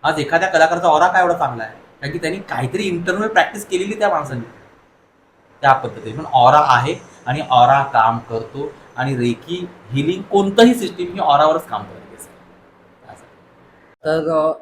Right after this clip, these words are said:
Speaker 2: हे होते आपले डॉक्टर नचिकेत दीक्षित, ज्यांच्याकडून आज आपण खूप साऱ्या गोष्टी समजून घेतल्या रेकीबद्दलच्या, मेडिटेशनच्या. तर हा पॉडकास्ट तुम्हाला कसा वाटला नक्की सांगा. तुमचे काही कमेंट्स असतील, काही क्वेश्चन्स असतील तर त्याचा आपण दुसरा पॉडकास्ट घेऊ.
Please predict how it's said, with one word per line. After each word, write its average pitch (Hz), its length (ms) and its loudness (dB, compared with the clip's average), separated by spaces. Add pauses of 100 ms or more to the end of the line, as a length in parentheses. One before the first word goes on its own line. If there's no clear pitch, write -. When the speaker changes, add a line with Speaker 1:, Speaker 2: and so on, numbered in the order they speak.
(180)
Speaker 2:
हे 156 120 4
होते 156 280 6
आपले 156 480 2 (300)
डॉक्टर 143 280 -6
नचिकेत 151 380 -8
दीक्षित, 143 340 -12
ज्यांच्याकडून 143 800 -8
आज 139 160 -4
आपण 143 260 -8 (100)
खूप - 160 -20
साऱ्या 143 180 -4
गोष्टी 135 760 -12
समजून 147 380 -6
घेतल्या 135 380 -6
रेकीबद्दलच्या, 127 680 -10
मेडिटेशनच्या. 120 680 -14 (1120)
तर 151 60 -4
हा 143 140 2
पॉडकास्ट 151 440 -2
तुम्हाला 156 240 -6
कसा 156 240 -8
वाटला 151 280 -4
नक्की 139 280 -8
सांगा. 131 300 -10 (180)
तुमचे 143 260 -14
काही 147 180 -4
कमेंट्स 147 400 -8
असतील, 135 220 -16
काही 143 160 -4
क्वेश्चन्स 151 400 -10
असतील 143 260 -16
तर 147 60 -12
त्याचा 143 200 -8
आपण 143 200 -8
दुसरा 139 240 -14
पॉडकास्ट 135 460 -8
घेऊ. 123 140 -12